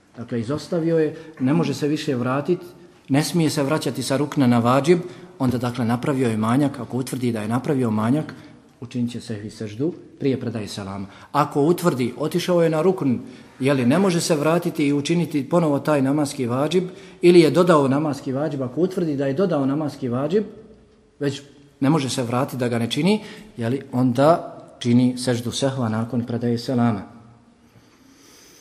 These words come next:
I, dakle, druga situacija, da se ne može riješiti sumnje, da sumnja i ne može se riješiti sumnje, u tom slučaju pribjegava sigurnijem,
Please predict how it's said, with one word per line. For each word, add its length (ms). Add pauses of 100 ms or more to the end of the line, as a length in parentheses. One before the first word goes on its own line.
(1800)
I, 280
dakle, 280
druga 320
situacija, 760
da 80
se 160
ne 140
može 280
riješiti 480
sumnje, 540 (460)
da 140
sumnja 540 (120)
i 80
ne 120
može 240
se 160
riješiti 440
sumnje, 480 (1000)
u 80
tom 220
slučaju 380
pribjegava 580
sigurnijem, 600